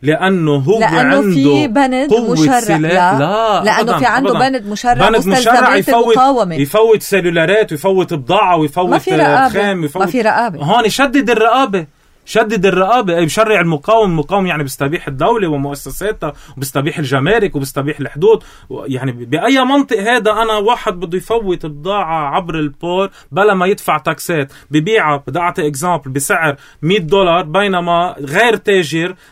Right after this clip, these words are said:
Speaker 1: منه تابع لحزب الله بأي منطقة لبنانية بيستلمها بمية وعشرة؟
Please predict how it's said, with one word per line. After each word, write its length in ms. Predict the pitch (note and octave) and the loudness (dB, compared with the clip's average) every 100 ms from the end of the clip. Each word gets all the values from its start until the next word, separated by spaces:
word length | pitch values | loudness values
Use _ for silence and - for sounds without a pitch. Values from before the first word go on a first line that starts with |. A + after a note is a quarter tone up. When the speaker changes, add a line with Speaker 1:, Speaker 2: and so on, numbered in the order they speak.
| - | -4
Speaker 1:
منه 260 | G3+ B3 | 0 0
تابع 320 | G3 G3+ E3 D#3+ | 0 0 0 -2
لحزب 440 | D#3+ - C#3+ C#3+ | -4 -6 -8 -4
الله 280 | D3 C#3+ C#3+ | -2 -2 -2
بأي 280 | C#3+ F3+ G3+ | -4 -2 0
منطقة 400 | F#3+ F#3+ E3+ D#3 | -2 -4 -6 -6
لبنانية 500 | D3+ D#3 E3+ F3 E3+ _ | -4 -6 -6 -6 -8 _
بيستلمها 500 | D#3 - A3 A#3 A#3+ | -4 -2 2 2 2
بمية 280 | F#3 G3 F#3+ | 0 0 0
وعشرة؟ 460 | D#3 D#3 - B2+ | 0 -4 -6 -8